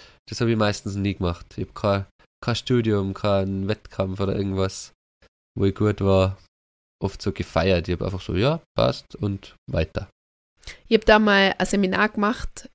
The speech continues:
Speaker 2: äh, übrigens auf der Uni bei diesen Seminaren, wo du die auch für Zeitmanagement angemeldet hast, aber es leider verpasst hast,
Speaker 1: Ja,
Speaker 2: dann die
Speaker 1: hab ich
Speaker 2: anzumelden.
Speaker 1: schon mal erzählt,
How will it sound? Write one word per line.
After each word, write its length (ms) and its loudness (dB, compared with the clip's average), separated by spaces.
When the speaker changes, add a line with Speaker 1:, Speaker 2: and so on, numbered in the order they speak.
Speaker 2:
äh, 300 6
übrigens 400 4
auf 160 0
der 160 4
Uni 180 8
bei 140 2
diesen 240 0
Seminaren, 500 4
wo 80 6
du 140 2
die 180 2
auch 100 2
für 140 -2
Zeitmanagement 800 0
angemeldet 540 2
hast, 220 4
aber 120 4
es 80 -2
leider 220 4
verpasst 480 0
hast, 240 2
Speaker 1:
Ja, 80 2
Speaker 2:
dann 180 6
die 160 0
Speaker 1:
hab 100 4
ich 100 2
Speaker 2:
anzumelden. 640 6
Speaker 1:
schon 80 -20
mal 120 -6
erzählt, 100 6